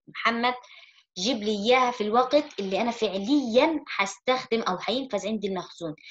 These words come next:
يعني أنا فعليًا ما بضل عندي من المخزون إلا مثلًا كمية قليلة أو فعليًا نفذ، بالتالي تجيني الشحنة الجديدة بحيث إن ما يكون في عندي تكدس للمخازن.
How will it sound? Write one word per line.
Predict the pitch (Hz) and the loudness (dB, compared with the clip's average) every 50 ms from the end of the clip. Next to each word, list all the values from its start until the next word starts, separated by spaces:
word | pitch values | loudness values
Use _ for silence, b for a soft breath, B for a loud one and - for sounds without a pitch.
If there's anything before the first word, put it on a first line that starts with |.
| B B B - | B B B -2
يعني | 170 180 190 190 | 0 2 2 2
أنا | 208 202 | 2 0
فعليًا | 202 - 208 208 226 240 220 208 196 | 0 0 -2 -2 -2 -2 -2 -2 -2
ما | 196 208 233 269 294 | 0 2 4 4 6
بضل | 277 254 247 240 233 226 220 | 6 4 4 4 4 4 4
عندي | - 196 220 220 202 175 185 185 | 2 0 -2 -2 -2 0 -2 -2
من | 196 196 202 202 | 0 -2 -4 -4
المخزون | 202 202 202 190 - - 196 202 226 233 240 233 | -4 -4 -4 -4 -6 -8 -8 -6 -6 -4 -6 -6
إلا | 233 214 208 202 196 185 180 | -6 -6 -4 -4 -4 -4 -4
مثلًا | 208 202 - 196 185 - _ | -8 -10 -10 -10 -12 -10 _
كمية | 190 190 202 202 - - - - | -10 -8 -8 -10 -12 -14 -12 -8
قليلة | 214 226 214 - | -6 -4 -4 -4
أو | - 190 | -4 -6
فعليًا | - - 190 185 208 214 208 | -6 -10 -10 -6 -6 -6 -4
نفذ، | 190 190 208 202 - 214 - - _ _ B B B B B _ _ | -4 -4 -4 -4 -4 -10 -10 -12 _ _ B B B B B _ _
بالتالي | 175 - _ - 220 214 202 196 | -14 -14 _ 0 0 0 0 -2
تجيني | 185 - 180 170 196 233 254 240 | -4 -6 -6 -4 -2 -2 0 0
الشحنة | 220 - - - 208 196 - - 196 190 | 0 -2 -2 -4 -6 -8 -8 -6 -6 -6
الجديدة | 185 175 170 165 - 202 208 196 196 185 | -4 -6 -8 -8 -8 -8 -4 -4 -4 -6
بحيث | 170 160 175 180 180 - | -6 -8 -10 -10 -10 -10
إن | 185 180 | -10 -8
ما | 180 185 | -6 -8
يكون | 180 175 _ - 170 170 | -8 -8 _ -16 -16 -16
في | - 175 | -14 -16
عندي | 165 160 170 170 156 - 170 160 - | -14 -12 -12 -14 -12 -12 -16 -12 -12
تكدس | 165 160 - - 175 165 156 _ 165 165 165 160 - _ _ | -14 -14 -10 -10 -10 -10 -8 _ -10 -10 -10 -12 -16 _ _
للمخازن. | 170 165 160 160 160 - _ _ 170 165 147 - _ 135 117 - - | -8 -8 -6 -8 -10 -12 _ _ -12 -12 -12 -14 _ -18 -20 -20 -20